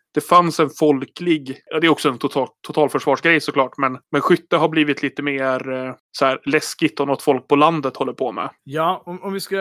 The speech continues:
Speaker 2: du, du har nämnt vid ett par tillfällen den här, liksom, aktivistiska attityden från, från polisen. Jag tänker att man ska prata lite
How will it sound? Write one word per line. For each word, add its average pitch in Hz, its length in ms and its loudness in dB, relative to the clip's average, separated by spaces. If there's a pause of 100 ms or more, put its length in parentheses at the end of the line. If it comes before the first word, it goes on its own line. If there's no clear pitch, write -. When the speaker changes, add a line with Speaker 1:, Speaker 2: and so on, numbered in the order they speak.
(100)
Speaker 2:
du, 170 520 -12
du 202 80 -8
har 196 40 -4
nämnt 190 320 -8
vid 180 80 -6
ett - 60 -20
par 185 100 -6
tillfällen 139 480 -10
den 131 100 -12
här, 131 120 -6
liksom, 123 200 -14
aktivistiska 139 800 -12
attityden 131 680 -10
från, 120 420 -10
från 123 200 -16
polisen. 135 540 -12
Jag 139 120 -12
tänker 147 220 -10
att 139 40 -14
man 143 100 -12
ska 147 120 -16
prata 147 380 -6
lite 139 380 -10